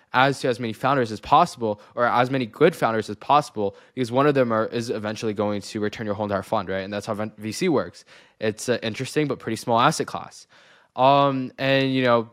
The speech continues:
it's, it's just, like, for a team, it's, like, you wanna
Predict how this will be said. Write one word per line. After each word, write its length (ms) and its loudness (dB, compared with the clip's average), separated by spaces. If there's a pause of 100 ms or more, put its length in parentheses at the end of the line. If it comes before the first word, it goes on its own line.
it's, 240 -6
it's 300 -6
just, 160 -8
like, 340 4 (260)
for 380 2
a 60 0
team, 440 -6 (480)
it's, 180 -4
like, 200 2
you 160 0
wanna 420 2